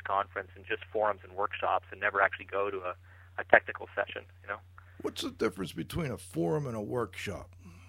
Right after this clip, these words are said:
Speaker 1: So forums are, um, they're shorter, first of all.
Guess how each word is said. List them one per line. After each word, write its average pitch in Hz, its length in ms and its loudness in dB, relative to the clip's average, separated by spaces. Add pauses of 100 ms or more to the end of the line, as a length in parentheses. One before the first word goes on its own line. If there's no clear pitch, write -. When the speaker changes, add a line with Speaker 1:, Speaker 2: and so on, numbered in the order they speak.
(380)
Speaker 1:
So 151 220 12 (160)
forums 190 460 12 (140)
are, 127 580 12
um, 113 580 12 (920)
they're 117 140 6
shorter, 117 520 10
first 110 240 0
of - 80 -6
all. 92 220 2